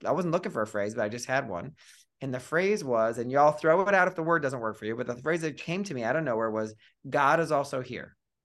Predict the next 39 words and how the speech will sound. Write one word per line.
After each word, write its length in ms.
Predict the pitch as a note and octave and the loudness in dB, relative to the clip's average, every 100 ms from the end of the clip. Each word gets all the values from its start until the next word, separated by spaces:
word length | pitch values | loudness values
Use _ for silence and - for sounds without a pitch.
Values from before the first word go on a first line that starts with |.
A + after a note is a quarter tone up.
| _ _ _ _ - | _ _ _ _ -14
For 80 | D3 | -6
some 200 | F3+ F3+ | -4 -2
reason, 320 | F3 D3 A2+ | -2 -4 -4
that 300 | A#2 E3+ G3+ | -2 -2 -4
just 240 | D#3+ D#3 - | -10 -12 -8
kept 300 | D3 - D3+ | -6 -6 -8
me 400 | E3 F#3+ G#3+ - A#2+ | -8 -6 -8 -12 -10
in 160 | B2+ | -8
the 100 | B2 | -8
room 640 | A#2 B2 C#3+ F3 A3+ B3 _ _ _ _ - | -6 -6 -6 -6 -10 -14 _ _ _ _ -8
in 120 | D3 | -4
a 60 | C#3+ | 0
way 200 | C#3 C3+ | 2 2
that 140 | B2+ A#2+ | 0 -2
when 240 | B2 A#2+ | -4 -4
this, 260 | A2 - - B2+ | -8 -10 -14 -8
this 180 | A#2+ B2 | -8 -4
man 300 | C#3+ D#3+ D#3+ | -4 -4 -4
said 180 | D#3 D3 | -6 -4
something 220 | C#3 C3 | -8 -8
to 100 | B2 | -10
me, 180 | A#2+ - | -12 -8
I 180 | D3 D3+ - - | -8 -8 -12 -12
heard 400 | F#3 G3 G3+ F3 | -6 -6 -6 -8
beyond 640 | D3+ C#3+ D#3 F3+ G3+ G#3 F#3+ | -6 -4 -4 -4 -8 -8 -10
the 120 | D#3+ | -10
words 420 | D3 C#3+ C#3+ C#3+ | -6 -6 -6 -10
he 120 | C#3+ | -16
said. 380 | - - - - _ _ _ _ _ _ | -14 -12 -12 -14 _ _ _ _ _ _
And 260 | D3 C#3 D3 | -4 -2 0
I 120 | D3 | -2
saw 440 | D#3 - F#3 A3+ A#3+ | -2 -6 0 0 0
in 160 | D#3+ D3+ | -4 -6
him, 580 | D#3+ F#3+ C#3 B2 B2 _ _ _ _ B2 | -8 -6 -4 -6 -10 _ _ _ _ 2
I've 200 | C#3+ D#3 | 2 2
known 160 | D#3 | -2
this 120 | D3 | -4
man 200 | C#3+ C3 | -8 -8
for 220 | C3 A#2+ | -6 -6